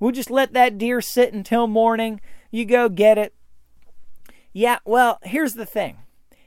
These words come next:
Even if the outside of the deer froze solid, the inside of the deer is contaminated.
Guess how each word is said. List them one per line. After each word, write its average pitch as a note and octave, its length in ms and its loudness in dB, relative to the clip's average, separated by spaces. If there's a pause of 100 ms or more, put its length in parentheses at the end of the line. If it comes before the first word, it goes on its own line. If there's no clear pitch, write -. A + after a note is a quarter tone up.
(140)
Even F4 300 2
if C4+ 140 0
the A#3 200 -6
outside F#3+ 760 0
of A3 120 -2
the G#3 80 -4
deer G#3+ 360 -4
froze G3 520 0
solid, G3 600 2
the F3+ 200 -10
inside G3 600 -2
of D3 100 -6
the C#3+ 60 -8
deer C#3+ 320 -6
is B2 140 -8
contaminated. A2 960 -14